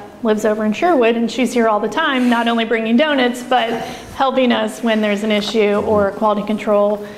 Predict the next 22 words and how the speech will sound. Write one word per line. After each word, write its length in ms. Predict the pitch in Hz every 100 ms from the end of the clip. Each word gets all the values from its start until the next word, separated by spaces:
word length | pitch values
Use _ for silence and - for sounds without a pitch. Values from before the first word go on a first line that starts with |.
| - -
or 200 | 247 214
something 360 | - 240 220 233
that 120 | 214
we 100 | 226
need 180 | 214 208
to 80 | 202
talk 240 | 220 220
about, 260 | 226 214 214
or 60 |
we're 80 | 208
looking 260 | 208 208 208
at 140 | 233
new 120 | 220
samples 640 | 214 262 247 247 240 233 226
for 120 | 214
some 260 | 220 214
new 160 | 208 202
wine 320 | 226 269 254
that 120 | 240
we're 100 | 240
looking 320 | 226 220 226 214
at. 360 | 202 208 -